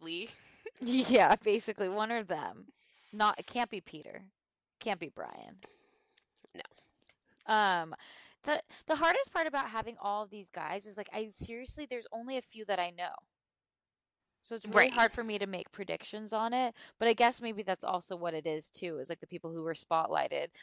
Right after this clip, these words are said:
Speaker 2: Like, Waboom's gone next episode. He has to be, right? He can't go very far.
Speaker 1: <sighs>
Speaker 2: Or do you
Speaker 1: I
Speaker 2: think
Speaker 1: feel
Speaker 2: he
Speaker 1: like
Speaker 2: calms
Speaker 1: they,
Speaker 2: it
Speaker 1: like,
Speaker 2: down?
Speaker 1: the, well, they keep these guys around for, like, the comedic b-, relief
Speaker 2: Yeah, but he's
Speaker 1: for
Speaker 2: not
Speaker 1: Bachelor
Speaker 2: comedic.
Speaker 1: Nation.
Speaker 2: He's not comedic li-, relief like Corinne was.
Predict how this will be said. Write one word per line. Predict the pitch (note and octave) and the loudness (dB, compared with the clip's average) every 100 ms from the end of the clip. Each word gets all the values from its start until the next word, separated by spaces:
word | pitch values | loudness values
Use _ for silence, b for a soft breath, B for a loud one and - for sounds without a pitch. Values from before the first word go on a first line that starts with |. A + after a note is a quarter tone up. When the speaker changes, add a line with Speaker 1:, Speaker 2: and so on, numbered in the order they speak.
| B F#3 | B -6
Speaker 2:
Like, | F#3 _ | -6 _
Waboom's | G3 G3+ A#3 A#3+ G3+ | 2 4 2 0 -4
gone | - E3 D#3 | 0 0 0
next | - - - | -6 -4 -8
episode. | - - | -8 -14
He | - A#3+ | -6 -2
has | F#3 - | 0 0
to | - - | -4 -12
be, | A2 | -6
right? | B2+ F3+ - _ _ _ _ | -2 -4 -6 _ _ _ _
He | A3+ | -10
can't | - A#3+ G3+ | -4 -4 -4
go | F3 | -6
very | - - | -6 0
far. | - - - | 2 2 0
Speaker 1:
<sighs> | - - B B B B B | -6 -14 B B B B B
Speaker 2:
Or | C#4 | 8
do | D4+ | 8
you | D#4 | 8
Speaker 1:
I | |
Speaker 2:
think | E4 | 10
Speaker 1:
feel | E4+ | 10
Speaker 2:
he | |
Speaker 1:
like | B4+ | 10
Speaker 2:
calms | F4+ C#5 | 10 10
Speaker 1:
they, | C#5 | 10
Speaker 2:
it | C#5 F3+ | 8 6
Speaker 1:
like, | - | 4
Speaker 2:
down? | - - - - B B B B - | 0 0 -4 -14 B B B B 4
Speaker 1:
the, | E4+ | 8
well, | F#4 | 10
they | F4+ F4 | 8 6
keep | - D#4 - | 2 -4 0
these | G#4 A#4+ - | 4 4 4
guys | D#4+ E4+ C#4+ | 4 4 2
around | G3 G3+ C4+ C4 | 2 4 4 0
for, | A3 | -4
like, | G3 F#3+ | -4 -8
the | F#3+ | -12
comedic | - G#3 G3+ G3 F3+ - | -10 -8 -4 -6 -6 -14
b-, | E3+ _ _ - | -20 _ _ -8
relief | F#3+ F#3 C4+ - G3+ - | -6 -6 -8 -8 -10 -4
Speaker 2:
Yeah, | B3+ | -4
but | A#3+ | -2
he's | A3 | 0
Speaker 1:
for | G3+ F#3 | 2 4
Speaker 2:
not | A#3+ - | 2 2
Speaker 1:
Bachelor | G#3 F3+ A#3 | 0 2 2
Speaker 2:
comedic. | E3+ E3+ | 0 -4
Speaker 1:
Nation. | G#3+ - D#4 | -6 -4 -6
Speaker 2:
He's | D#4 | 0
not | F#4 F#4+ | 2 2
comedic | - B3+ A3+ G#3 - | 0 -4 -2 -2 -4
li-, | G3 G3 - | -6 -6 -2
relief | F#3+ F3 D#3+ - | -2 0 -4 -6
like | - | -10
Corinne | - - - A2+ B1+ | -10 -10 -8 -10 -12
was. | - - - - | -16 -14 -14 -16